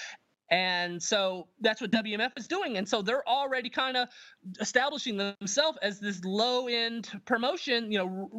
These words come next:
r-, r-, r-, pretty much they're establishing that they're not gonna be F M W. You know, they're, uh, they're gonna run a Corrigan Hall show every three months, but they, they can't afford to run a Corrigan Hall show every month.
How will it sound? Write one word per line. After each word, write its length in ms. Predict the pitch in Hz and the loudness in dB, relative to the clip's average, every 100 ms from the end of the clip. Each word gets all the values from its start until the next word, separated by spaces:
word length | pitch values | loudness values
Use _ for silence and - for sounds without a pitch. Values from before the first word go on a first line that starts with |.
| 208 | 2
r-, 80 | 220 | 2
r-, 180 | 214 196 | 2 2
r-, 240 | 226 214 214 - - - - | 0 -2 -16 -14 -14 -6 2
pretty 160 | 349 | 4
much 100 | 311 | 2
they're 140 | 294 262 | 2 0
establishing 480 | - 247 247 247 196 | 2 0 0 -2 0
that 160 | 196 | 2
they're 160 | 262 285 | 2 0
not 320 | 277 - 247 | -4 -4 -2
gonna 100 | 233 | -2
be 180 | 240 220 | 0 0
F 160 | 208 | 0
M 120 | 214 202 | 0 0
W. 320 | 196 143 107 - _ _ - | 0 -4 -12 -20 _ _ -4
You 140 | 214 | 0
know, 140 | 180 175 | 0 2
they're, 300 | 214 214 208 - - | 2 2 0 -16 0
uh, 280 | 208 202 185 | 2 2 2
they're 220 | 185 226 | 0 0
gonna 200 | 247 233 | 2 0
run 340 | 220 233 254 - | 2 0 0 -4
a 80 | 254 | 2
Corrigan 320 | 311 262 269 | 2 2 2
Hall 180 | 262 247 | 0 2
show 200 | 269 240 | 0 0
every 180 | 247 | 0
three 320 | 240 247 254 269 | -2 -4 -2 0
months, 460 | 208 220 - - 185 | 2 0 -2 -10 -2
but 200 | 208 208 | 0 2
they, 160 | 208 | 2
they 160 | 202 214 | 2 0
can't 240 | 226 226 | 2 0
afford 260 | 240 330 370 | 0 -2 0
to 60 | |
run 180 | 220 190 | 0 0
a 40 | 180 | 2
Corrigan 280 | 202 190 | 0 2
Hall 120 | 208 190 | 0 0
show 180 | 190 170 | -2 0
every 280 | 185 160 | 0 2
month. 240 | 175 254 | 0 0